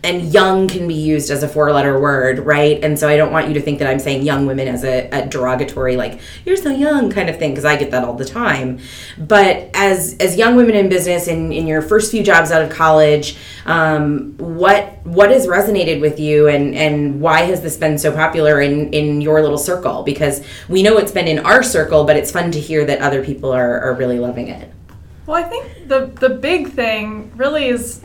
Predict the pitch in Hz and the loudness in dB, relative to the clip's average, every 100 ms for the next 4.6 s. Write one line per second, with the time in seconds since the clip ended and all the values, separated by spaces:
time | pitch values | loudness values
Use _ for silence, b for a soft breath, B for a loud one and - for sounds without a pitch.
0 | - 269 320 302 233 233 - - 277 269 | -10 -8 -6 -4 -4 -4 -8 -12 -10 -8
1 | 214 196 220 226 226 226 220 233 226 226 | -4 -2 -2 -4 -8 -8 -10 -8 -6 -6
2 | 220 208 - 226 247 226 247 240 247 240 | -8 -10 -12 -8 -4 -4 -4 -6 -6 -6
3 | 220 240 214 220 233 214 214 214 208 B | -6 -8 -6 -6 -6 -6 -6 -6 -8 B
4 | B - 233 226 220 - | B -6 -4 -4 -6 -14